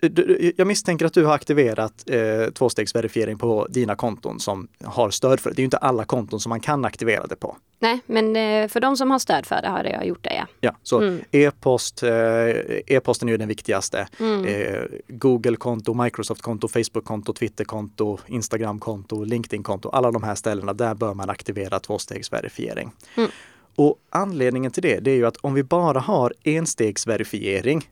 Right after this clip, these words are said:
Speaker 1: med lösenord, som är ett väldigt osäkert verifieringssätt, då kan våra inloggningsuppgifter hamna på avvägar.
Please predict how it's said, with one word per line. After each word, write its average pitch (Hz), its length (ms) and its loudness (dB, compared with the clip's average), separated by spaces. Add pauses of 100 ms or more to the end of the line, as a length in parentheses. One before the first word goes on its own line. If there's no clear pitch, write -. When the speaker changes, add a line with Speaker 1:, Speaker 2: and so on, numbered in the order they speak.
Speaker 1:
med 107 380 -2 (100)
lösenord, 120 720 0 (500)
som 117 200 2
är 113 180 2
ett 110 180 -2 (140)
väldigt 120 760 0 (220)
osäkert 165 880 2
verifieringssätt, 113 1500 -4 (880)
då 175 300 4
kan 135 520 -2
våra 117 400 4
inloggningsuppgifter 107 880 -4
hamna 98 300 -4
på - 120 -2
avvägar. 120 580 -2